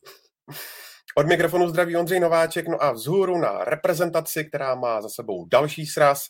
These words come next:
a ten, eh, přinesl jednu výhru a jednu remízu. Radku, jak moc je podle tebe pravděpodobné, že národní tým kvůli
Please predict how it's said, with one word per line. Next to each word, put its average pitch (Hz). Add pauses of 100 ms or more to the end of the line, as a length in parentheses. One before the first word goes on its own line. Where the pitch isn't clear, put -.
(140)
a 95 (140)
ten, 139 (380)
eh, 104
přinesl 131
jednu 110
výhru 131 (180)
a 95
jednu 92
remízu. 120 (560)
Radku, 139
jak 196
moc 156
je 151
podle 151
tebe 131
pravděpodobné, 123 (100)
že 117
národní 113
tým 123
kvůli 117